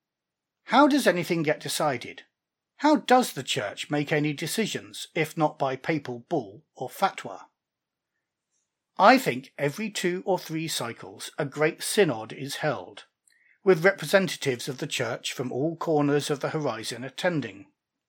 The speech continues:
Much discussion is had, many topics are debated, and occasionally, very occasionally, something is agreed. Between such synods,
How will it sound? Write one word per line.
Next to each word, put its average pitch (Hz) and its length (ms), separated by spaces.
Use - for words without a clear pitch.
Much 160 360
discussion 147 500
is 143 200
had, 135 340
many 160 320
topics - 480
are 170 60
debated, 127 680
and 135 160
occasionally, 110 960
very 165 380
occasionally, 120 920
something 139 680
is 127 120
agreed. 110 580
Between 254 460
such - 280
synods, 113 500